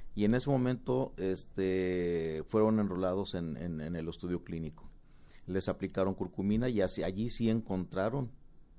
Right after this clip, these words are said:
¿sí?, un nivel de significancia en los, en los cambios, eh, benéficos que experimentaron. Pero esto se dio gracias a que estuvieron internados y allí les estuvieron administrando la curcumina como, como debe de administrarse.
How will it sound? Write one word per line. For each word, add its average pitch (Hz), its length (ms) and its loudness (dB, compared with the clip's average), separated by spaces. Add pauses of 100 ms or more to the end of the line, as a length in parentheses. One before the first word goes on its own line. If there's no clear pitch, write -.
(160)
¿sí?, 104 240 -6 (260)
un 120 380 4 (240)
nivel 98 300 2
de 107 60 0
significancia 92 680 -2
en 98 100 0
los, 85 240 -4
en 87 100 -2
los 73 140 -6
cambios, 92 560 -2 (140)
eh, 76 120 -8
benéficos 90 580 -2
que - 60 -6
experimentaron. 85 800 -2 (480)
Pero 98 300 6
esto 156 360 4
se 113 200 0
dio 117 340 2 (400)
gracias 104 380 2
a 120 80 0
que - 80 -4
estuvieron 98 580 0
internados 101 720 0
y 90 40 0
allí 85 180 0
les 120 160 0
estuvieron 101 500 0
administrando 113 600 0
la 127 80 2
curcumina 98 560 -2
como, 85 420 0
como 73 240 0
debe 123 240 4
de 113 80 4
administrarse. 104 720 2